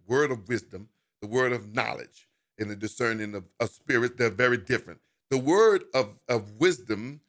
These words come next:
is the, uh, supernatural, God-given ability, amen, to speak wisdom into life, into situations. It's more strategic. Glory to God. It's a word of wisdom.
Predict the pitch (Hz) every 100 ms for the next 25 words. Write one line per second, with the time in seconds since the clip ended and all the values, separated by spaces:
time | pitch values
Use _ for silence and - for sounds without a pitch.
0 | _ _ - 135 131 123 120 127 127 120
1 | 117 113 110 107 101 98 92 85 - -
2 | - 226 185 160 156 131 - 101 98 139
3 | 147 139 104 131 113 113 110 - 104 98
4 | 139 113 107 - 95 98 _ _ _ _
5 | 131 123 117 113 113 - 110 - - 165
6 | - _ - 151 117 117 110 113 101 110
7 | 98 117 117 107 110 98 98 - 160 135
8 | 117 117 110 113 107 - _ _ _ 120
9 | 120 117 131 131 113 _ 117 - 170 123
10 | _ _ _ _ _ _ _ 143 139 127
11 | 113 98 - 98 135 143 135 123 - _
12 | _ - 110 95 90 131 - - 82